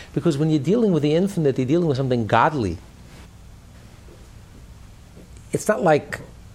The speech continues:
it grows old. You know, it doesn't, God never grows old. <laughs>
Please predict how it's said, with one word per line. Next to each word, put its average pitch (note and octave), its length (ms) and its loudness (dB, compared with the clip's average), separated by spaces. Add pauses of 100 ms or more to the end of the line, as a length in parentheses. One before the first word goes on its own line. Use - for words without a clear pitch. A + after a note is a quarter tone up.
(220)
it A#2+ 120 0
grows C3 280 4
old. A#2 440 2 (540)
You A#2+ 100 -2
know, A2 140 4
it B2+ 80 0
doesn't, C#3 460 -2
God D3+ 260 2
never E3 180 2
grows D3 300 2
old. C3+ 340 0 (220)
<laughs> A#2+ 100 0